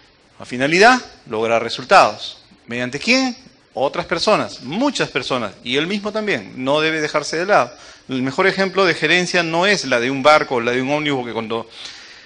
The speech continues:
el ómnibus o un barco se detienen, ¿qué pasa en el ómnibus? Se queda parado, se queda tirado en la carretera, pero siguen vivos, ¿no es cierto? En un barco, bueno, podrían decir, hay más riesgo porque se queda varado en el mar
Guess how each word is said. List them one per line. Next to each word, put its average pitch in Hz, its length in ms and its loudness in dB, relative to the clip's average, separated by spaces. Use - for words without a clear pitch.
el 123 200 0
ómnibus 196 440 2
o 180 40 0
un 185 120 -2
barco 147 300 4
se 143 100 -2
detienen, 220 500 2
¿qué 196 140 -2
pasa 208 400 4
en 170 100 -4
el 196 100 -2
ómnibus? 233 340 -2
Se - 180 -10
queda 117 220 -2
parado, 185 360 4
se 123 160 -8
queda 123 200 -2
tirado 180 280 6
en 175 60 2
la 165 100 0
carretera, 190 400 0
pero 113 300 -4
siguen 214 300 -2
vivos, 143 260 -4
¿no 147 60 -8
es 147 80 -10
cierto? 208 300 -8
En 131 340 -4
un 190 100 -4
barco, 226 360 4
bueno, 165 380 -8
podrían 160 280 -2
decir, 170 320 -4
hay 139 120 -4
más 160 140 0
riesgo 180 300 2
porque 123 160 -8
se 117 140 -8
queda 170 460 4
varado 156 520 6
en 143 120 0
el 123 120 -2
mar 165 400 6